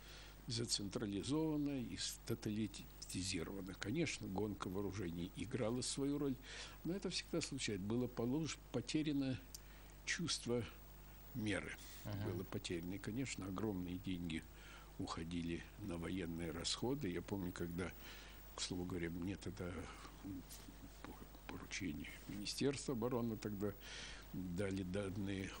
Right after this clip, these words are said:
Speaker 1: о, сообщить в Организации Объединенных Наций сокращение, конечно, показали, что расходы были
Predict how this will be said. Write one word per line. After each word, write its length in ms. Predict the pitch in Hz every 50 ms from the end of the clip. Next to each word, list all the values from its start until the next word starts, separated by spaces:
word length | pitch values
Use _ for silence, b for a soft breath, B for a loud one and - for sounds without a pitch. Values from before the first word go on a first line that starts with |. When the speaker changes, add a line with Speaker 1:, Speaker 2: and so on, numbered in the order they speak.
| -
Speaker 1:
о, 160 | - 107 98 92 98 - - -
сообщить 840 | - - - 107 107 - - - - 117 104 90 - - - - - - -
в 280 | - 107 98 120 101
Организации 640 | 98 95 98 104 107 110 101 98 113 98 - - - 110
Объединенных 580 | 101 95 92 101 101 101 95 92 95 95 -
Наций 240 | - 101 92 - -
сокращение, 400 | - - 92 92 - - 107 - B B B B B B B
конечно, 180 | - 113 - -
показали, 360 | - - 104 104 107 87 85
что 200 | - - - 101
расходы 400 | 92 87 - - - 104 92 85
были 320 | 87 - 80 78 78 78